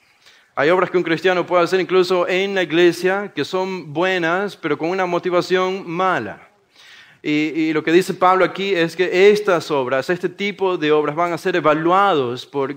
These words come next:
Cristo en el día de su tribunal. Y las obras que son consideradas con una mala motivación o que son espurias van a ser quemadas por el fuego y no van a contar para nuestra recompensa versus las obras que hemos hecho por la gloria de Dios, para el bien de la iglesia,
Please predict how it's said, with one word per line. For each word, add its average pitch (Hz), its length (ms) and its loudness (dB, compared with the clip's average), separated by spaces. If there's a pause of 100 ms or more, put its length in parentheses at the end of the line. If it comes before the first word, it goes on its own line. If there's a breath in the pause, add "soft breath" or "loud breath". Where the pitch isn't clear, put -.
Cristo 165 600 -4
en 135 140 -6
el 131 140 -6
día 160 220 2
de 147 140 -2
su 170 260 0
tribunal. 160 640 -4 (340 loud breath)
Y 160 60 -4
las 151 220 2
obras 196 360 4
que 175 140 -2
son 190 160 -4
consideradas 175 580 2
con 165 180 -2
una 185 180 0
mala 170 440 2
motivación 160 880 -2 (720 loud breath)
o 135 140 -10
que 147 100 -6
son 185 220 0
espurias 180 580 4
van 165 140 0
a 151 40 -4
ser 156 160 -4
quemadas 156 540 -2
por 143 160 -6
el 139 120 -2
fuego 151 360 0
y 123 40 -4
no 143 120 -4
van 160 160 -2
a 139 80 -2
contar 143 460 -4
para 131 180 -4
nuestra 135 480 -6
recompensa 127 800 -4
versus 120 460 -8
las 123 240 -4
obras 165 340 0
que - 80 -8
hemos 143 180 -6
hecho 147 220 -6
por 131 100 -10
la 131 100 -2
gloria 139 380 0
de 120 120 -6
Dios, 180 360 -2
para 123 180 -6
el 120 40 -6
bien 139 220 -4
de 127 80 -4
la 117 60 -8
iglesia, 170 540 -2